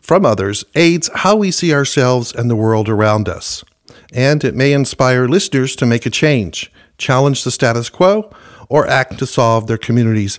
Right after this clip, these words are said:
needs. My name is Rick Arrowood. I've put my heart and soul into what I love to do, teach. Several years ago, I expressed an interest in teaching abroad.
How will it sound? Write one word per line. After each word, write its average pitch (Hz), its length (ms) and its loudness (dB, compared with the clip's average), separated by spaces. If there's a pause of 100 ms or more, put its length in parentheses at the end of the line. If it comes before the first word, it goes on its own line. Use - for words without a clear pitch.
(160)
needs. 104 680 -4 (800)
My 220 160 4
name 220 160 4
is 165 120 2
Rick 143 200 2
Arrowood. 101 420 0 (340)
I've 151 220 0
put - 180 -2
my 123 140 0
heart 143 320 0
and 131 160 -4
soul 110 380 2
into 117 240 0
what 113 180 0
I 117 140 0
love 110 300 0
to 110 120 -2
do, 90 360 -4 (340)
teach. - 500 -6 (720)
Several 220 440 2
years 147 300 2
ago, 101 380 -2 (220)
I 117 120 2
expressed - 520 -2
an 135 120 2
interest 123 500 -2
in 120 140 -2
teaching 123 400 -2
abroad. 104 560 -2